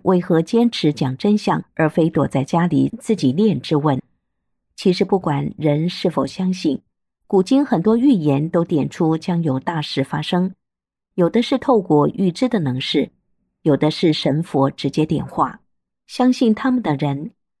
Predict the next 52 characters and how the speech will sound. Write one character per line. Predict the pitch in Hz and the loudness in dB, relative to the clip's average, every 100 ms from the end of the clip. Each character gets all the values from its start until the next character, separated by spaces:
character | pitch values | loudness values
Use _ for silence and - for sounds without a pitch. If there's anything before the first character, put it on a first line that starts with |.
| _ | _
可 | - 160 | -4 -4
以 | 139 | -2
平 | - 139 | -6 -8
安 | 139 175 180 | -4 -2 0
度 | 175 | -2
过 | 151 135 | 0 -2
劫 | 120 127 131 | -4 -8 -6
难。 | 156 135 - _ _ _ _ _ _ _ | -4 -6 -8 _ _ _ _ _ _ _
人 | - 190 | 0 0
世 | 214 262 | 2 0
间 | 254 254 | 2 2
历 | 294 214 | 2 2
来 | 135 127 | 2 -2
都 | 139 160 | 0 -2
存 | 160 - 143 | 0 -4 -2
在 | 175 156 | -2 -2
着 | 139 131 - | 0 -2 0
有 | 160 139 | 0 0
预 | 147 143 | -2 -4
知 | - 190 | 0 0
能 | 139 139 | 0 0
力 | 214 | -2
的 | 180 135 | -2 -4
人， | 135 131 - _ _ _ _ _ _ | -4 -6 -10 _ _ _ _ _ _
大 | 180 170 | -2 0
到 | 165 160 | 0 0
可 | - | 0
以 | 160 151 | -2 0
预 | 180 156 | -2 -4
知 | - | -2
国 | 196 147 135 | 0 0 0
家 | 175 165 | -2 -4
兴 | - 208 | -2 -2
亡、 | 190 139 139 160 _ | 0 -2 -4 -12 _
社 | - - 147 | -6 -2 -2
会 | 147 143 | -2 -6
走 | - 131 | -4 -8
向， | - 160 135 _ _ _ _ _ _ | -4 -6 -6 _ _ _ _ _ _
小 | - 190 156 | -8 -4 -4
到 | 262 247 156 | 0 0 -2
可 | - | -2
以 | 147 143 | -2 0
预 | 208 170 | -2 -2
测 | - 143 | -2 -4
个 | 139 208 | -2 -2
人 | 151 139 | -2 -2
的 | 147 160 | -4 -2
命 | 220 151 | -2 0
运 | 156 143 | -2 -2
和 | - 143 | -2 -4
灾 | - 185 185 | 0 -2 0
厄。 | 185 135 | -2 -2